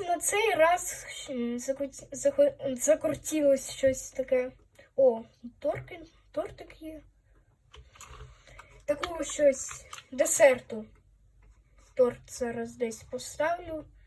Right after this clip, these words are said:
І зараз з'їм. Ну, в мене не день народження, але, але що подієш? Якщо така ї-,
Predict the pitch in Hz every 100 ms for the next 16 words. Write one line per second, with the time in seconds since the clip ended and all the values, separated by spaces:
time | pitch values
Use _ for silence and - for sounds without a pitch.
0 | - - - - - 359 - - - 269
1 | 285 277 269 - - - _ _ - -
2 | 262 240 247 247 277 240 220 - - -
3 | _ _ - - - - - - - -
4 | - - - - - - - 349 320 392
5 | 403 370 330 294 320 277 370 359 320 330
6 | 381 494 508 381 330 262 226 220 - _
7 | _ - _ _ - - - - - 294
8 | 359 381 349 311 254 - _ - - -
9 | - _ _ - - _ _ _ - -
10 | 277 311 339 - 403 359 302 277 277 233
11 | - - - _ _ - _ _ _ _
12 | _ _ _ - _ - - _ - -
13 | _ _ _ - 311 269 - 311 285 285
14 | 285 269